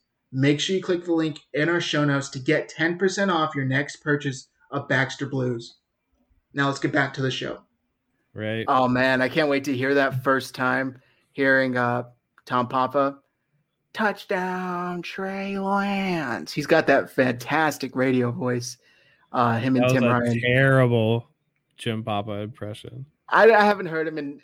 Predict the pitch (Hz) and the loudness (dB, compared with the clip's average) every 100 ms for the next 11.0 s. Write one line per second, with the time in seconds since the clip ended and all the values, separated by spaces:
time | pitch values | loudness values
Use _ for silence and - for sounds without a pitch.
0 | - 120 117 123 123 123 123 123 127 123 | -12 -8 -4 -4 -4 -6 -10 -8 -6 -6
1 | 123 156 143 123 123 120 127 120 117 _ | -8 -10 -10 -10 -14 -10 -8 -8 -10 _
2 | _ _ _ _ - 135 107 - 90 85 | _ _ _ _ 2 2 2 -2 -8 -8
3 | 85 - - - - 101 - - _ - | -10 -14 -16 -16 -14 -12 -14 -18 _ -4
4 | 165 180 170 - - 226 160 - _ _ | 2 4 4 0 2 4 4 0 _ _
5 | _ _ - 156 175 202 185 160 139 143 | _ _ -8 -2 -2 -2 -4 -2 -2 0
6 | 143 147 139 117 - - 123 120 123 131 | -2 -2 -4 -6 -8 -4 -4 -4 -6 -6
7 | 120 123 139 135 127 127 131 120 127 120 | -6 -4 -2 -2 -2 -2 -4 -4 -4 -4
8 | 123 120 127 127 123 127 131 127 135 127 | -2 0 0 0 0 0 0 -2 -2 0
9 | 127 127 131 131 123 139 135 127 135 131 | 0 2 4 2 2 0 0 0 0 -2
10 | 127 147 139 139 131 131 135 135 135 | -4 -4 0 0 2 4 4 4 2